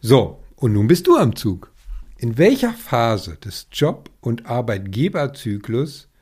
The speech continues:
steckst du selbst gerade? Schreibe auf, woran du die Einordnung in der jeweiligen Phase festmachst und welche Emotionen du mit deinem Stand in der jetzigen Phase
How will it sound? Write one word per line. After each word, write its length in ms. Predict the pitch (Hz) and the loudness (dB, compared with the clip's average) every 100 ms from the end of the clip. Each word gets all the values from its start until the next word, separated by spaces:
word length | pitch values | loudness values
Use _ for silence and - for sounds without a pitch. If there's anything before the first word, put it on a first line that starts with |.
| _ _ _ _ | _ _ _ _
steckst 560 | - - 120 - - - | -10 -2 -2 -2 -10 -8
du 60 | |
selbst 540 | 95 156 262 - - - | -2 0 0 -2 -16 -16
gerade? 340 | 90 85 82 - _ _ _ - | -14 -14 -16 -20 _ _ _ -18
Schreibe 600 | - - 160 220 190 - | -10 -4 0 0 0 -2
auf, 560 | 131 147 294 - - - _ _ _ | 0 2 0 -4 -12 -20 _ _ _
woran 340 | 131 127 208 | -2 2 0
du 100 | 214 | 0
die 200 | 160 143 - | -2 -6 -4
Einordnung 1120 | 160 247 226 - 139 139 135 147 151 196 269 - _ _ _ | 0 0 0 -4 -2 -2 -4 -4 -2 -2 -4 -10 _ _ _
in 180 | - 139 | -2 2
der 120 | 139 | 2
jeweiligen 800 | 123 143 214 196 160 139 127 117 | 2 2 0 0 0 0 -2 -2
Phase 440 | - 127 120 110 | 0 2 2 -2
festmachst 1040 | 98 - 98 95 - - 131 180 - - _ _ _ | -8 -4 -4 -2 -4 -4 -2 -4 -8 -20 _ _ _
und 180 | 139 135 | -2 4
welche 340 | 185 208 185 | 6 6 2
Emotionen 880 | 156 147 139 - 156 151 185 220 196 | 2 2 0 -2 0 2 0 -2 -4
du 140 | 156 | -4
mit 200 | 165 143 | -4 -4
deinem 320 | 131 127 156 | -2 -2 -2
Stand 440 | 160 - 113 117 143 | -6 -6 -4 -4 -6
in 160 | 131 | -6
der 120 | 110 98 | -4 -4
jetzigen 560 | 95 117 - 135 139 | -6 -8 -8 -8 -8
Phase 520 | 139 92 87 90 92 | -8 -8 -8 -8 -10